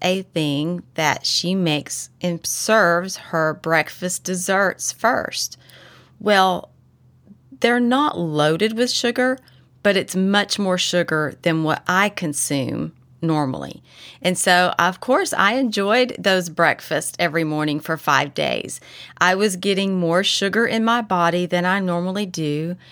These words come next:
And then there's a cute little restaurant in town that makes a very unique sandwich out of cornbread,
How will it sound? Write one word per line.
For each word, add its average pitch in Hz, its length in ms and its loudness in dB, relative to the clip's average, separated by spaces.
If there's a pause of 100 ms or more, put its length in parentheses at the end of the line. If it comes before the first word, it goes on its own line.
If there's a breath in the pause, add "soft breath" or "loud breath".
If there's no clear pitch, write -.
(240 loud breath)
And 196 220 2
then 190 180 4
there's 190 200 4
a 196 60 2
cute 208 540 -2
little 208 200 2
restaurant 185 680 2
in 180 180 -2
town 170 500 0
that - 180 2
makes 175 320 0
a 175 80 0
very 175 340 2
unique 185 600 -2
sandwich 170 600 0
out - 120 0
of - 160 -6
cornbread, 156 680 0